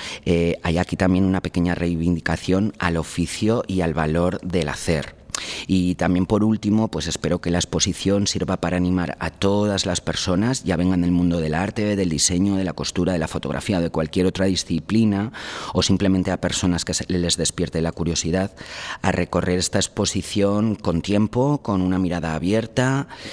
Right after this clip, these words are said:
y con ganas de descubrir, eh, el acto de vestir como una forma de expresión.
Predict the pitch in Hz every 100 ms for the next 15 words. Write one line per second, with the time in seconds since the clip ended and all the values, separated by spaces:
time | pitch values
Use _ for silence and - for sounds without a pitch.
0 | - - 95 92 87 - 92 82 82 87
1 | 92 92 - 98 87 92 101 113 - -
2 | 95 87 82 80 92 82 71 - 95 92
3 | 92 - 95 - 107 76 - 76 80 76
4 | - 80 78 113 98